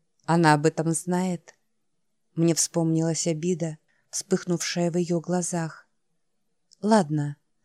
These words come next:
давай лучше о тебе поговорим. Ты хочешь выпутаться из этой истории живым?» «Это смотря как», ответил он с подростковым ослиным упрямством на лице. «Может, лучше и умереть.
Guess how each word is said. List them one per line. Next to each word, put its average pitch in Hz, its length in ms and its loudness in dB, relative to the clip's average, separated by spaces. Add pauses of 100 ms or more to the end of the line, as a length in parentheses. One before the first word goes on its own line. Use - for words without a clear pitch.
(200)
давай 180 300 6
лучше 214 340 2
о 196 60 0
тебе 196 300 0
поговорим. 165 760 -2 (640)
Ты 214 80 8
хочешь 269 460 2
выпутаться 196 640 0
из 190 180 4
этой 196 260 6
истории 214 520 2
живым?» 214 540 4 (880)
«Это 135 220 -4
смотря 160 480 2
как», 147 460 -2 (800)
ответил 190 600 0
он 208 180 4 (260)
с - 140 -8
подростковым 196 880 0
ослиным 190 520 2
упрямством 190 680 0
на 190 80 2
лице. 185 580 0 (800)
«Может, 143 580 2
лучше 151 400 0
и 147 80 4
умереть. 156 600 2